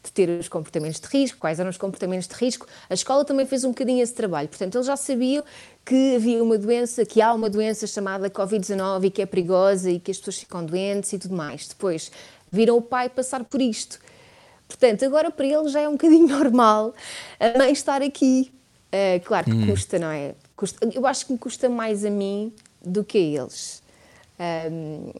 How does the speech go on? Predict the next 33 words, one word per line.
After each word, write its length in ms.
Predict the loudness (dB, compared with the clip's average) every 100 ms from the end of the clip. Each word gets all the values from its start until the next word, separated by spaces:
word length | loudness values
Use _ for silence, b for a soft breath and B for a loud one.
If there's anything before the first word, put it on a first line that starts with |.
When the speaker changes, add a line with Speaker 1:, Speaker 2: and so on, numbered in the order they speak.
| -18 -20 -20 -20 -12 -4 2
Speaker 1:
deitar 340 | 2 2 -2
os 100 | 0
meus 220 | 0 -2 -4
filhos 280 | -4 -4 -6
por 140 | -6
videochamada, 1000 | -2 0 -2 -2 -8 -6 -8 -8 -8 -10 -12
ah, 320 | -10 -10 -10
caramba. 440 | -10 -8 -8 -10 -12
<laughs> 40 | -14 -14 -14 -12 -14 -12 B B B B B B 0
E 100 | 4
ainda 200 | 4 2
por 80 |
cima 320 | -4 -8 -4 -2
eu 180 | 0
ando 240 | 0 0 0
uma 260 | 2 4 6
lamecha, 500 | 4 2 0 -2 -4
eu 60 |
já 140 | -2 -2
sou 200 | -2 -2
uma 100 | 0
lamecha, 500 | -2 -2 -4 -6 -8
já 120 | -8 -8
sou 220 | -4 0
uma 80 | 2
Speaker 2:
Hum. 80 | 4
Speaker 1:
mariquinhas, 800 | 2 0 -4 -8 -6 -8 -10 -18 B B B B
mas 380 | 4 4 4 4
com 240 | 4 6
isto 320 | 4 2 0
ainda 160 | 0 2
fico 300 | 2 0 0
pior. 400 | 0 2 4 2